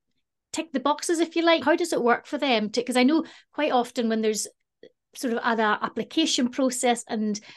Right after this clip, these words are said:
things where they have to show evidence of, people can sometimes feel put off. They think, "Oh, is it worth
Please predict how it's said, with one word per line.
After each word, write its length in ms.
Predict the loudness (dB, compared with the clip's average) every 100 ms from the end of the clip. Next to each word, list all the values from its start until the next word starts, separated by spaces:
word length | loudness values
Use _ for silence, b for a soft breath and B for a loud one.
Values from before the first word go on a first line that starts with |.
| B B _
things 240 | 4 4 6
where 100 | 4
they 80 | 4
have 160 | 2
to 100 | -2
show 180 | 0 2
evidence 440 | 4 4 2 0 2
of, 200 | 0 -2 _ _ _
people 220 | -4 -2 -2
can 160 | -4
sometimes 500 | -4 -4 -2 -4 -4
feel 160 | -4 -4
put 180 | -4 0
off. 240 | 2 0
They 60 | -2
think, 160 | -4 0
"Oh, 120 | 0
is 100 | 0
it 100 | -4
worth 260 | -6 -8